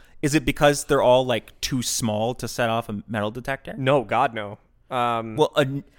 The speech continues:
Speaker 2: I
Speaker 1: a,
Speaker 2: know one of them.
Speaker 1: a year two thousands metal detector.
Speaker 2: Oh, that's true. One of them was in, like, a metal container tube.
Speaker 1: Yeah.
Speaker 2: So that one I can forgive 'cause he's probably like, "Oh,
Speaker 1: Like
Speaker 2: it's
Speaker 1: a
Speaker 2: this tube."
Speaker 1: Yeah, like a Dennis Nedry, uh,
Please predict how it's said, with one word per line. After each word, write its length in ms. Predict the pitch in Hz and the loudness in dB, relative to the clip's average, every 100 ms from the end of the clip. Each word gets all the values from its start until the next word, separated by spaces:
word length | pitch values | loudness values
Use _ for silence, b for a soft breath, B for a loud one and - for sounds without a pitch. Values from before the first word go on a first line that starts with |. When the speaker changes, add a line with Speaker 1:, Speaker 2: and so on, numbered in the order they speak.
| b | b
Speaker 2:
I 80 | 180 | 4
Speaker 1:
a, 40 | |
Speaker 2:
know 80 | 247 | 4
one 340 | 240 147 247 311 | 4 2 0 2
of 220 | 254 156 | -4 -4
them. 420 | 113 104 101 98 | -4 -4 -10 -6
Speaker 1:
a 60 | 131 | -4
year 260 | 120 135 151 | 2 2 2
two 220 | - 151 | 0 -2
thousands 760 | 127 123 123 120 87 87 - - _ _ _ | 2 2 2 -2 -6 -10 -16 -20 _ _ _
metal 240 | 110 95 | -6 -6
detector. 360 | - - - 143 | -10 -12 -8 -4
Speaker 2:
Oh, 140 | 131 | -4
that's 120 | 113 - | -4 -6
true. 280 | 123 113 b b b - | -4 -4 b b b -16
One 320 | 147 147 226 | -4 2 2
of 200 | 285 208 | 2 -2
them 200 | 151 135 | -2 0
was 140 | 131 - | -2 -4
in, 240 | 170 185 | -6 -4
like, 140 | 147 | -2
a 80 | 131 | -2
metal 580 | 123 127 139 135 123 104 - | -2 0 0 0 -2 -8 -14
container 640 | 127 113 - 131 139 170 | -14 -12 -8 -6 -4 -6
tube. 460 | - 202 196 220 233 | -8 -8 -8 -8 -4
Speaker 1:
Yeah. 320 | 120 98 73 127 | 0 0 -2 -6
Speaker 2:
So 160 | - | -8
that 260 | 147 269 370 | -2 0 0
one 100 | 254 | -2
I 60 | 196 | -2
can 160 | 175 | -2
forgive 340 | 151 147 214 160 | -6 -2 -2 -2
'cause 120 | 135 | -6
he's 80 | 131 | -8
probably 300 | - 143 131 | -4 -2 0
like, 140 | 123 147 | -2 -2
"Oh, 80 | |
Speaker 1:
Like 160 | 135 127 | -2 0
Speaker 2:
it's 200 | 113 101 | -2 -4
Speaker 1:
a 20 | |
Speaker 2:
this 0 | |
tube." 460 | - - 117 104 101 | -10 -8 -6 -6 -4
Speaker 1:
Yeah, 160 | 135 104 | -2 0
like 160 | 113 | 0
a 60 | 117 | -2
Dennis 320 | 110 120 110 | 0 -2 -2
Nedry, 680 | 113 107 101 101 95 95 - - | -2 -4 -4 -6 -6 -8 -10 -6
uh, 480 | 95 85 78 50 | -6 -4 -6 -10